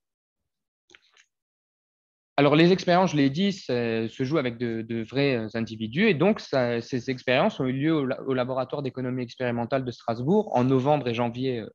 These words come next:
deux mille vingt et un et deux mille vingt-deux. On avait à peu près deux cent cinquante-deux, euh, su-, bon, on avait deux cent cinquante-deux sujets qui étaient répartis équitablement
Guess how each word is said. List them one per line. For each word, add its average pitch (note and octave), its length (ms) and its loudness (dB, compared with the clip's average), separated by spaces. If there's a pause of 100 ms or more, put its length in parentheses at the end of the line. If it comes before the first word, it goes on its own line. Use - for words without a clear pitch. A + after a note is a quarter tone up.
(160)
deux A#2+ 180 -4
mille A#2+ 160 0
vingt A2+ 220 -2
et B2 40 -2
un A#2+ 100 -2
et A2+ 40 -6
deux A2+ 80 -6
mille G#2 160 -6
vingt-deux. B2 540 2 (420)
On C#3 40 4
avait C#3 240 6
à - 80 4
peu C#3+ 100 2
près F3 240 0
deux D3+ 160 -2
cent F#3 180 -4
cinquante-deux, C3+ 480 -4
euh, C3 440 -4
su-, - 280 -14
bon, A#2+ 140 6
on B2+ 60 6
avait C#3 180 4
deux D3 140 2
cent E3 100 -2
cinquante-deux C3 400 -2
sujets B2+ 420 0
qui C#3+ 100 -4
étaient C3 160 -2
répartis C3 480 -2
équitablement B2 840 -2